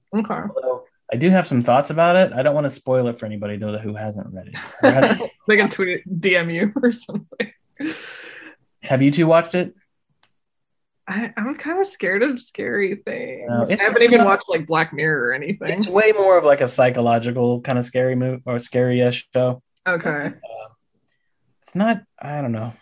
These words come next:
Speaker 2: Again, I'm not gonna recommend it to anybody particularly because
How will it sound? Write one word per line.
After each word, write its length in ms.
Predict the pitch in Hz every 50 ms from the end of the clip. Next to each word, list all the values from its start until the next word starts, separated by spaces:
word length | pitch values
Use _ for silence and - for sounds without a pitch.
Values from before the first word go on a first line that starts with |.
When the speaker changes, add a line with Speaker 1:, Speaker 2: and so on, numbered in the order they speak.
| _ _ _ _ _ _ _ _ _ - - - _ -
Speaker 2:
Again, 240 | - 165 156 135
I'm 160 | - 120 143 151
not 160 | 165 170 -
gonna 140 | 175 165 156
recommend 400 | 156 156 - 147 147 147 147 147
it 140 | 143 143
to 100 | - 151
anybody 560 | 143 147 147 147 143 147 143 143 147 143 143 139
particularly 720 | 139 143 139 - 165 165 - 160 156 165 170 170 170 165
because 560 | 165 156 143 - 160 143 143 139 139 139 _